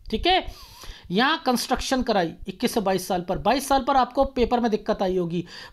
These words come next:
बाईस से तेईस साल पर बहन को दिक्कत आई होगी, चौबीस में पैसा दे होगे। देखो, तेईस नीचे डाला है,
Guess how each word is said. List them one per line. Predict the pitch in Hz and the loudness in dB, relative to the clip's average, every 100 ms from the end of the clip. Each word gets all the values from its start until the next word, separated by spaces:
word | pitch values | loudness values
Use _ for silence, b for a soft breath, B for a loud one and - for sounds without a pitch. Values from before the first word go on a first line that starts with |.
| 160 | 0
बाईस | 190 269 285 | 2 4 2
से | 285 | 0
तेईस | 262 262 - | 4 2 4
साल | 262 | 2
पर | 294 285 - - - | 2 -2 -4 -18 -6
बहन | 175 208 262 | 0 0 2
को | 254 | 0
दिक्कत | 214 - 226 | 0 0 0
आई | 196 | 4
होगी, | 190 185 | 2 2
चौबीस | 190 240 240 277 | 2 2 4 0
में | 285 | -2
पैसा | - 233 254 | 2 2 2
दे | 208 208 | 2 2
होगे। | 180 185 | 2 -2
देखो, | 226 302 | -2 -2
तेईस | - 240 294 302 - | 0 2 4 4 2
नीचे | 208 196 269 | 2 2 2
डाला | 254 277 | 4 4
है, | 311 381 | 4 4